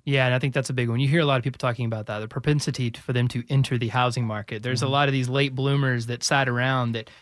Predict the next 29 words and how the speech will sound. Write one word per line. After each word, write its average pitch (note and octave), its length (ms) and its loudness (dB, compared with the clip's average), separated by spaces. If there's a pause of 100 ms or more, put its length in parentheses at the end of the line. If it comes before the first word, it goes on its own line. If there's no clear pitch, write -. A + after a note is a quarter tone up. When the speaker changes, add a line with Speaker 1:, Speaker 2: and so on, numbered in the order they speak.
(100)
Speaker 1:
kinda D3 240 2
came C#3+ 260 4
of B2 140 2
age B2+ 400 2
and A#2+ 220 2
went C3+ 140 2
to B2 60 -4
college C3+ 460 4
during C3 280 2
this A#2 200 -2
Great C#3 240 0
Recession, C3+ 480 0
and A#2 80 0
they're A#2 100 2
like, A#2 220 2 (380)
"I B2+ 100 -6
don't A#3 80 2
wanna C#3+ 140 0
own G#2+ 120 -8
a G2 60 -10
house." C3+ 500 0 (240)
<laughs> G#3 60 -6 (580)
Speaker 2:
Yeah. C#3+ 120 0
Speaker 1:
That's F3 140 4
a G#3 40 4
thing, F3 280 4
right? F#3+ 280 4 (140)
Speaker 2:
Yeah, F#3+ 180 -2
absolutely. D3+ 580 -2